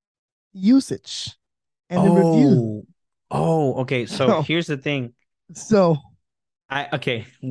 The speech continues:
Speaker 2: We could talk about her, can we?
Speaker 1: I mean, I mean, yeah, we can. Hopefully she can get on the pod. You know what I'm saying? Shout out Bonnie Mike.
Speaker 2: <laughs> Uh, dude, I,
Speaker 1: <laughs> On the
Speaker 2: she, she
Speaker 1: podcast.
Speaker 2: lives,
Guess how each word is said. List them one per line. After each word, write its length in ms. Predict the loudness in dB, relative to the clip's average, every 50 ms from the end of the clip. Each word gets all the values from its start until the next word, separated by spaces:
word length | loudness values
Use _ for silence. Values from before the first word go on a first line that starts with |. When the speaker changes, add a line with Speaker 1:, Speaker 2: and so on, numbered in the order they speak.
| -12 -10 -6
Speaker 2:
We 160 | -2 -2 0
could 140 | 0 0 -2
talk 240 | 0 -2 -2 0 0
about 240 | 0 0 0 0 0
her, 160 | 0 -2 -2
can 220 | -4 -4 -4 -4
we? 120 | -4 -6 -8 -12 _ _ _ _ _ -4
Speaker 1:
I 60 | -2 0
mean, 260 | 0 0 -4 -8 -18 -14 -8
I 80 | -4 -2
mean, 160 | -2 -2 0
yeah, 160 | 0 0 0
we 120 | 0 0
can. 220 | -2 -2 -2 -2 0
Hopefully 260 | -2 -2 -4 -6 -8
she 140 | -8 -8 -10
can 60 | -8
get 80 | -6 -6
on 60 | -4 -6
the 60 | -6
pod. 240 | -6 -8 -12 -10 -10
You 60 | -8
know 60 | -6
what 20 | -6
I'm 40 | -6
saying? 200 | -4 -2 -2 -2 -2
Shout 120 | -2 -2
out 120 | -4 -4 -4
Bonnie 200 | -4 -6 -4 -6
Mike. 200 | -6 -6 -6 -6 -6 -4
Speaker 2:
<laughs> 260 | -4 -8 -8 -8 -4
Uh, 380 | -2 0 0 0 0 0 0
dude, 440 | -2 -2 -2 0 2 4 4 4 2 0
I, 180 | -2 -4 -4 -6 0
Speaker 1:
<laughs> 60 | 2
On 80 | 4 4
the 40 |
Speaker 2:
she, 160 | 6 4 4 2
she 140 | 2 0
Speaker 1:
podcast. 40 | 0
Speaker 2:
lives, 220 | 0 0 -2 -6